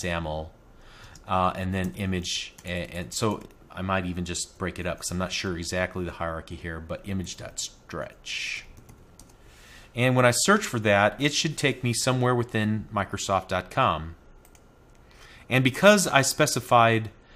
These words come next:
uh, windows dot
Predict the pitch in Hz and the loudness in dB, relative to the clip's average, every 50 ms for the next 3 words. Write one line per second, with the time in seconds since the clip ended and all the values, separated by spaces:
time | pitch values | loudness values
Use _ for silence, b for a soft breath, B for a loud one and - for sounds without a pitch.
0 | b b b - 110 107 107 104 101 98 98 92 - - - - - - - 120 | b b b 2 6 6 8 8 8 8 6 6 2 -2 -10 -20 -20 -18 -12 -12
1 | 110 101 107 135 151 165 147 147 143 143 143 139 139 139 135 - - - - - | -8 -2 0 2 2 4 4 4 4 6 4 4 2 2 2 0 0 0 -2 -6
2 | - - - _ - - - - - - - 92 - 120 110 104 104 104 101 - | -12 -18 -20 _ -20 -20 -20 -20 -20 -20 -14 -2 2 6 6 8 8 8 8 6
3 | - - - - | 2 -4 -8 -10